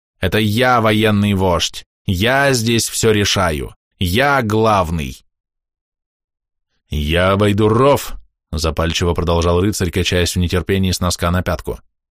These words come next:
«И ударю всей силой с фланга и разобью минотавров!» Вишневский стал надевать шлем. По спине запрыгал красный конский хвост.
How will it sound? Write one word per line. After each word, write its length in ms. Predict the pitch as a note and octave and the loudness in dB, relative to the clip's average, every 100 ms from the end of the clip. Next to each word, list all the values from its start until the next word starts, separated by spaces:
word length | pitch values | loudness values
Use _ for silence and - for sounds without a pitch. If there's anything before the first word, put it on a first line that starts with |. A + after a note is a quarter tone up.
| _ _ - | _ _ -4
«И 140 | F2+ | 0
ударю 460 | A2 B2+ C#3+ C3+ B2+ | 2 4 4 4 2
всей 240 | - C3 | 2 0
силой 320 | - C#3 C3 | 2 2 2
с 100 | A2 | 0
фланга 400 | - B2 C3+ B2 | 0 0 2 2
и 60 | B2 | 2
разобью 500 | A#2+ A#2+ B2 C3 C3 | 2 2 2 2 2
минотавров!» 640 | A2+ A2 G2+ E2 D2 - _ _ _ _ _ _ _ _ - | 2 2 2 0 -2 -8 _ _ _ _ _ _ _ _ -8
Вишневский 600 | E2 D2+ E2+ F2 - F2+ | -6 -4 -2 -4 -4 -6
стал 220 | - F2 | -2 -2
надевать 340 | E2+ E2+ E2+ - | 0 -2 -2 -4
шлем. 400 | - E2 B1+ - _ _ _ _ _ _ _ _ | -6 -6 -8 -12 _ _ _ _ _ _ _ _
По 100 | - | -6
спине 380 | E2+ G2 A2 B2 | -4 0 0 0
запрыгал 440 | A#2 A2 A2 G#2+ | 0 0 0 0
красный 400 | G2 G2 G2 G2 | 0 -2 0 0
конский 380 | F#2+ F2+ F2 - | 0 -2 -2 -6
хвост. 420 | F#2+ D#2 - - | -6 -6 -8 -12